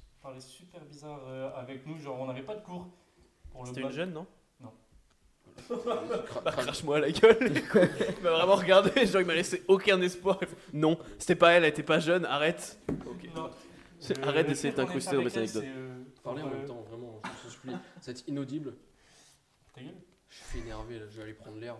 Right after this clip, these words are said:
Speaker 3: je vais taper dans un tronc d'arbre.
Speaker 1: Ouais, le truc c'était avec, euh, bah, dans les préfas.
Speaker 3: Mhm.
Speaker 1: Toujours, je m'en suis
Speaker 3: Mais
Speaker 1: fait
Speaker 3: c'est le Z S,
Speaker 1: agresser.
Speaker 3: gros, je savais même pas que ça existait, hein, ton truc, donc,
Speaker 1: Gros,
Speaker 3: euh,
Speaker 1: c'est du sang. Bah, tu vois, les infirmiers, ils font tout ça.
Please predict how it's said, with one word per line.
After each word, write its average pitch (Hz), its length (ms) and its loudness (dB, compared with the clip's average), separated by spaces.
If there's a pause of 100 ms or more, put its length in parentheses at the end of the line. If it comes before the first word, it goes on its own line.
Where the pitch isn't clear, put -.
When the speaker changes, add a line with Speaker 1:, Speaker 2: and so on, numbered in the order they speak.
Speaker 3:
je 120 60 -20
vais 120 60 -20 (180)
taper 113 240 -10
dans 113 180 -12
un 110 40 -14
tronc 110 180 -20
d'arbre. 117 260 -14 (640)
Speaker 1:
Ouais, 143 60 -20 (400)
le 120 1040 -14
truc 175 180 -16
c'était 135 240 -14
avec, 123 220 -10 (160)
euh, 127 320 -8
bah, 127 120 -6
dans 143 120 -8
les 147 100 -6
préfas. 160 400 -12 (420)
Speaker 3:
Mhm. 117 80 -16 (360)
Speaker 1:
Toujours, 139 280 -10
je 123 60 -14
m'en 120 60 -12
suis - 140 -20
Speaker 3:
Mais 127 80 -4
Speaker 1:
fait 131 80 -8
Speaker 3:
c'est 139 160 -6
le 135 80 -4
Z - 20 -4
S, 135 80 -6
Speaker 1:
agresser. 160 220 -4
Speaker 3:
gros, 156 100 -6
je - 60 -14
savais 123 120 -6
même 120 100 -8
pas 143 100 -6
que - 60 -14
ça 131 60 -8
existait, 123 380 -10
hein, 113 200 -10
ton 117 100 -20
truc, 113 200 -18
donc, 113 160 -16
Speaker 1:
Gros, 151 120 -12
Speaker 3:
euh, 170 40 -10
Speaker 1:
c'est - 140 -12
du 131 80 -14
sang. 151 200 -10 (140)
Bah, 139 80 -12
tu - 100 -18
vois, 170 100 -10
les 156 120 -10
infirmiers, 165 280 -12
ils 139 60 -18
font 156 100 -14
tout 151 100 -18
ça. 131 200 -18